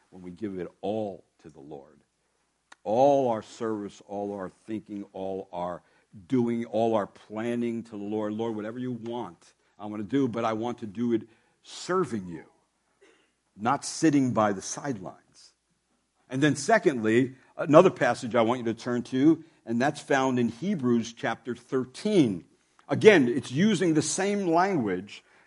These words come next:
that Peter is using in his text here that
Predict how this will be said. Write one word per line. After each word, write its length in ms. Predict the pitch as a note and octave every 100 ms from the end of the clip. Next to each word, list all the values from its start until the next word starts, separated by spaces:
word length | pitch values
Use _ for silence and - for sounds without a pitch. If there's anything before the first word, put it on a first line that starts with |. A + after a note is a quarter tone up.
| -
that 240 | C3+ -
Peter 400 | - A3 G3+ D#3+
is 180 | C#3 A#2
using 560 | F3 D#3 C#3+ C3 B2+ - _ _
in 220 | - D3 C3+
his 260 | C#3 B2+
text 640 | - - F#3+ - - - - _ _ _
here 280 | C#3+ D3+ D#3
that 360 | C3+ D3+ D3